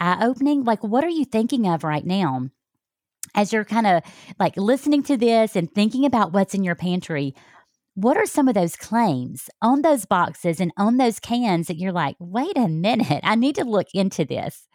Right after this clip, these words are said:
So today I'm giving you six tips to detect health washing. Number one, read the ingredients.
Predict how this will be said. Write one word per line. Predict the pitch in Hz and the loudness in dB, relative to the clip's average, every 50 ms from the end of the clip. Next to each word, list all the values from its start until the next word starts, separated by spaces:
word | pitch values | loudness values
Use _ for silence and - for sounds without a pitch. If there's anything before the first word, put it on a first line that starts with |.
| _ _ _ _ _ | _ _ _ _ _
So | - - 208 185 | -8 -6 -6 -6
today | - - - 196 190 208 233 262 247 | -6 -6 -4 -4 -2 -2 -2 -4 -2
I'm | - 208 226 254 269 | -2 -2 0 0 0
giving | 254 226 202 202 190 175 170 | 0 -2 -2 -2 -2 -2 -2
you | 170 165 160 160 - - | -2 -4 -4 -6 -8 -12
six | - - - - - - 320 320 - - - - | -16 -18 -18 -10 -6 -4 -4 -4 -6 -10 -14 -16
tips | - - - 277 180 147 - - - - - _ _ | -12 -6 -4 -2 -2 -2 -4 -10 -14 -18 -20 _ _
to | - 233 202 | -8 -6 -4
detect | 190 185 - - 202 226 254 - - - - _ _ _ _ _ _ _ _ | -4 -4 -4 -2 -2 -2 -2 -4 -8 -16 -20 _ _ _ _ _ _ _ _
health | _ - 247 226 - - | _ -2 0 0 0 0
washing. | 196 160 139 - - - - - - - _ _ _ _ _ _ _ _ _ _ _ _ - | -2 -2 -2 -4 -8 -12 -12 -12 -14 -16 _ _ _ _ _ _ _ _ _ _ _ _ -2
Number | 185 185 185 190 190 196 220 233 | 0 2 4 2 2 2 2 0
one, | 202 180 151 139 - 151 - _ _ _ _ _ _ _ - | 0 0 -2 -4 -6 -12 -20 _ _ _ _ _ _ _ -12
read | 196 170 165 180 196 220 233 233 247 226 240 240 - | -8 -4 0 0 2 2 2 2 2 0 -2 -4 -4
the | - 185 208 196 | -2 0 2 2
ingredients. | 214 202 202 - 190 208 220 196 220 202 185 165 147 - - - | 2 2 0 0 0 2 2 4 4 4 4 2 0 -2 -8 -14